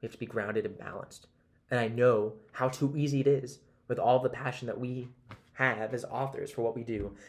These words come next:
to let that take over. So prioritize your family. Prioritize your children if you have them. Prioritize your friends. Prioritize your well-being before your readers. Prioritize your well-being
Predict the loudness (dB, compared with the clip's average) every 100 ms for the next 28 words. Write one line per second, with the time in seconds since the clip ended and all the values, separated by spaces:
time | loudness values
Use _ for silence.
0 | -2 2 4 2 0 -2 -4 -6 -8 -12
1 | _ -20 2 4 4 0 -18 _ _ _
2 | _ _ _ _ _ _ _ _ _ _
3 | 0 0 2 0 -2 -2 -6 -8 -16 _
4 | _ _ _ _ _ _ _ -4 -2 0
5 | -2 -2 -2 -4 -6 -10 -12 -12 -14 -18
6 | _ _ _ _ _ _ _ -12 -8 -6
7 | -6 -6 -10 -12 -18 _ _ _ _ _
8 | 2 2 0 -4 -6 -10 0 2 4 2
9 | 0 -2 -8 -10 -20 _ _ _ _ _
10 | _ _ _ -8 -2 0 0 -2 -4 -10
11 | -14 _ _ _ _ _ _ -2 2 4
12 | 4 0 2 2 4 2 0 -4